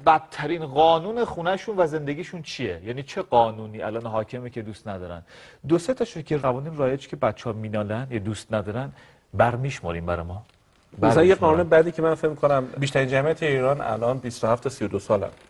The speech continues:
Speaker 2: یه قانون بدی که وجود داره برای دخترای این سن اینه که می‌گن اگر یه دختری تو ایران سنش از سی رد می‌شه، یه جوری جامعهٔ ما از انتخاب این آدم به عنوان همسر، خب، در مقایسه با سن‌های پایین‌تر می‌بینید که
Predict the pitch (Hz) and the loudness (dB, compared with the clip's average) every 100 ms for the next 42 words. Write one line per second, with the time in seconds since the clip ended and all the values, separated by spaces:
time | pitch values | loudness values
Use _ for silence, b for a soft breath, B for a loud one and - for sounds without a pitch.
0 | - 139 143 147 156 160 156 131 123 120 | -2 6 8 10 6 6 -2 -2 -2 0
1 | 120 110 113 113 110 110 110 - 113 117 | 6 6 8 6 4 4 0 2 4 4
2 | 135 107 107 - 123 110 104 101 b b | 4 -2 -6 -4 -2 -2 -4 -10 b b
3 | b b _ 127 139 139 131 120 131 - | b b _ -2 -2 -2 -2 0 0 0
4 | 131 131 131 120 120 110 110 - 127 131 | -2 4 6 6 2 -2 -4 -2 0 0
5 | 113 104 101 110 107 92 - _ - - | -2 -6 -2 0 0 -4 -14 _ -12 -6
6 | 131 120 - 101 - - 110 107 104 - | -2 -2 -2 -6 -6 -8 -2 0 0 -2
7 | 104 - 131 113 104 - 117 127 139 139 | -12 -6 -2 -2 -4 -10 -10 -8 -6 -4
8 | 127 110 107 104 104 101 117 113 110 b | 0 0 0 -2 -2 0 0 0 -2 b
9 | b b b 104 107 113 110 120 117 147 | b b b -6 -4 -6 -4 -6 2 4
10 | 139 117 107 107 107 101 101 98 104 101 | 4 2 -2 -2 -4 -6 -6 -6 -10 -6
11 | 120 127 147 - - _ _ - 117 120 | 0 2 2 0 -20 _ _ -10 2 6
12 | 117 117 113 110 - 139 - 110 110 107 | 6 6 4 2 -2 -4 -4 -6 -6 -6
13 | 110 104 101 127 135 117 110 110 123 - | -8 -8 0 4 6 4 -2 -6 -6 0
14 | 143 | 0